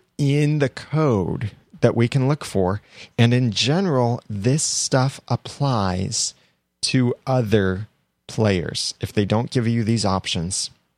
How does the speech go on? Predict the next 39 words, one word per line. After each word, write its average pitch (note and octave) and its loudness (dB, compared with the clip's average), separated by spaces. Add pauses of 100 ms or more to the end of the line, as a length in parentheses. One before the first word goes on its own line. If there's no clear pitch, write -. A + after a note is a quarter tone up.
(840)
If D#3+ 0
you F#3 2
have C#3+ 2
a C3+ 0
live G2+ -2
page, F#2 -2 (400)
I A#2 2
highly C3 0
recommend G#2 0 (120)
that G2 -2
when A2 2
you A#2+ 0
go A2 2
to - -6
that C3+ 0
live G#2+ -2
page, F#2 -2
the G#2 -2
video G2+ 0 (160)
automatically F#2+ 0
plays. - -2 (840)
If D3+ 2
you C3+ 2
don't A#2+ 0
have C3 0
that A#2 2
option A2 0
when G2+ 0
you're F#2+ 0
getting G#2+ 0
the G2 2
embed F#2+ 0
code, F#2 -2 (420)
here's B2 2
how A#2+ 0
you G2 0
can F2+ -6
change A2+ -2
it. - -10